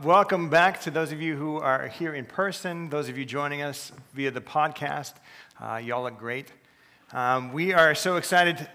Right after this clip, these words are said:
to be back here together. And, and before I get going, I wanted to start by reminding you very quickly of, uh, this next Saturday is the, uh,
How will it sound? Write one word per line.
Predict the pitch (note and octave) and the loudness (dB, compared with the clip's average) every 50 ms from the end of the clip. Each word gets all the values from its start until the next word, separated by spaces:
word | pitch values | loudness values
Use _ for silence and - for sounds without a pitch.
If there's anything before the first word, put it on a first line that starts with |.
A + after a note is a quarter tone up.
| - - | -12 -4
to | - F3 D#3+ C#3+ | -2 -2 -2 -2
be | C3+ C3+ C3 F#3+ | -4 -4 0 4
back | F3 F3+ F3 E3+ | 6 6 6 6
here | - F#3 F#3 | 6 4 2
together. | E3+ D#3 F3+ F3+ F3+ F#3 F3+ | 4 6 6 6 8 6 4
And, | E3 E3+ E3 E3 E3 E3+ | 4 4 4 2 4 2
and | E3 D#3+ | 2 0
before | E3 D#3 - F#3+ G3+ | 0 2 6 6 8
I | G3+ | 8
get | F#3+ F#3 F3 | 6 6 4
going, | E3 F#3 F#3+ F#3 | 4 4 4 6
I | F3+ | 4
wanted | F3 F3 F3 F3+ F3+ E3 | 4 4 4 4 4 2
to | D3+ | 0
start | - - G3 F3+ F#3 F3 D3 | 0 2 2 2 2 4 6
by | D#3+ D#3 D3+ | 6 6 6
reminding | D3 C#3 D3 D3 D3+ D#3+ F3 F#3+ F#3+ F#3 F3 | 6 2 0 0 4 4 6 4 4 2 -2
you | D#3 D#3 D#3 D#3+ | -4 -4 -6 -6
very | E3 C#3+ D3+ D#3 D3+ | -6 -2 -2 -2 0
quickly | - E3 D#3+ D#3 D#3+ D#3 D3 | 0 -4 -4 -4 -4 -4 0
of, | C#3+ C#3 C#3 C3 A2+ - - - - - - - - | 2 2 2 0 -2 -6 -16 -20 -20 -20 -20 -14 -8
uh, | - - B2+ | -6 -4 -4
this | C3 E3 F#3 - - | -2 -2 -4 -2 0
next | F#3 F#3+ F#3 - | 0 0 0 0
Saturday | - - F3+ F3 E3+ E3 D3 C3 C3 C3+ C#3 | -2 2 2 2 2 2 0 0 -2 -2 -2
is | C#3 C#3 C3+ C3 A#2 | -4 -4 -6 -6 -6
the, | A2+ C3 C3 B2+ B2 B2 A#2+ | -8 -8 -8 -6 -8 -8 -10
uh, | - B2 A#2 A#2 A#2 A#2 A#2+ | -10 -10 -10 -8 -10 -10 -10